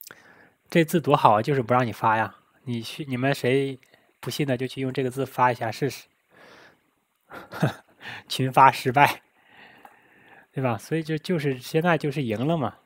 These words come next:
赢的你们连汉字都不能用了。中，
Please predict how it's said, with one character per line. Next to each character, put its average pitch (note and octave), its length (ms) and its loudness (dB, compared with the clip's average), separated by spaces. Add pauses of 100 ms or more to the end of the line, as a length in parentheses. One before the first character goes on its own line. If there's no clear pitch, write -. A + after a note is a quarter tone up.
(1300)
赢 B2+ 200 0
的 E3 100 4
你 C#3 100 0
们 B2 120 0
连 C3+ 100 4
汉 D3+ 220 4
字 D3+ 100 -4
都 B2 120 0
不 A#2+ 120 -2
能 A2+ 120 -2
用 B2 180 -4
了。 G2+ 180 -6 (2250)
中， C#3+ 280 -2